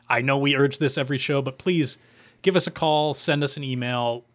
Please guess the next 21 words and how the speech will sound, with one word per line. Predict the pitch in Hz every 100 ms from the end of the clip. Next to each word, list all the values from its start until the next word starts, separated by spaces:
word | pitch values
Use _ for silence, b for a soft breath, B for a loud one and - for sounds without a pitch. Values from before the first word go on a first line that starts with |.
| -
let | 185 220
us | 208 190
know, | 220
because | 139 127 135
we'd | 135 135
love | 170 185
to |
hear | - 160
other | 135 135 127
ideas | 120 131 156
that | 127 120
we | 139
haven't | 139 127 110
covered, | - 208 143 104 - b b b
because | 135 156 123
we're | 170
just | 190 -
two | -
people | 175 226 190 113
and | 113
we're, | 131